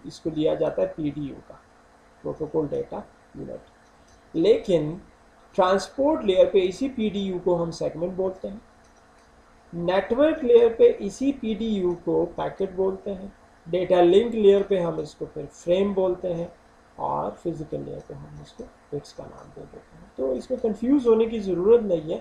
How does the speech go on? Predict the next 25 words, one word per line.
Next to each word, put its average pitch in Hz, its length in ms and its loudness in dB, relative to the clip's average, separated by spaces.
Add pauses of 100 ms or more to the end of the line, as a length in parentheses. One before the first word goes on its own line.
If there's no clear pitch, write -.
(420)
ठीक - 160 -16
है, 269 60 -8
सिर्फ 262 280 -8
ये 208 140 0
नाम 170 360 -2
दिए 175 260 0
गए 165 220 -2
हैं 175 240 -10 (340)
due 151 200 -4
to 160 120 -10
the 143 160 -2
different 139 600 -8
control 180 380 2
information 165 540 -6
that - 240 -14
I 143 100 -16
have, 135 260 -16
uh, - 460 -8
added 160 180 0 (540)
it, - 140 -18 (560)
uh, - 380 -14 (440)
in 139 100 -14
the - 80 -8
relevant 131 400 -10 (880)
layer। 135 260 -8